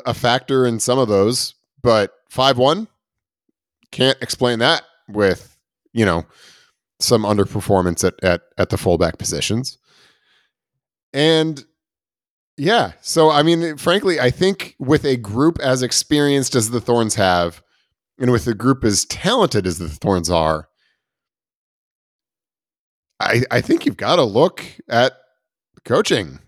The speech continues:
and you've got to look at, at sort of the direction that the group, group is going as a whole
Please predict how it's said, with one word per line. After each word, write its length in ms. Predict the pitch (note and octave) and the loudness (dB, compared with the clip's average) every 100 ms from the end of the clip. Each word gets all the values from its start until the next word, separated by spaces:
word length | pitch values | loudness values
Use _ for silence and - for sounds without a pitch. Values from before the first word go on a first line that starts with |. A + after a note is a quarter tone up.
| _ _ - | _ _ -2
and 360 | A#2 A#2 A#2 | 0 0 0
you've 180 | C3 B2+ | -2 -2
got 340 | B2 B2 D#3+ - | 0 0 0 -6
to 100 | C3+ | -4
look 340 | A#2+ E3+ - | 2 2 2
at, 300 | A2+ A#2 - | 0 0 0
at 320 | A#2 - - - | -2 -2 -6 -2
sort 200 | C3 B2+ | 2 2
of 120 | A2 | 0
the 80 | A#2+ | -2
direction 520 | A#2 A2+ B2 D3+ C3+ | 0 0 0 0 2
that 120 | A#2+ | 2
the 80 | A#2 | 0
group, 340 | G2+ B2 A#2+ | 2 2 2
group 300 | A2 A#2+ C3+ | 0 0 0
is 100 | A#2 | -2
going 460 | A2 G#2+ B2 A#2+ A2+ | 0 2 0 -2 -2
as 160 | A2+ | 0
a 80 | G#2+ | 0
whole 480 | G2+ F#3 A2 A#2+ | 0 2 2 0